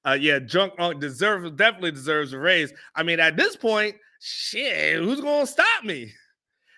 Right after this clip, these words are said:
The good part is I can say whatever I wanna say. The bad part is, um, I've been, you guys know me, I, I've always been, um,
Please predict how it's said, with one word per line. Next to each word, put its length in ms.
The 60
good 220
part 260
is 240
I 140
can 120
say 120
whatever 260
I 140
wanna 280
say. 380
The 40
bad 380
part 400
is, 560
um, 920
I've 280
been, 300
you 120
guys 280
know 160
me, 360
I, 320
I've 360
always 500
been, 560
um, 680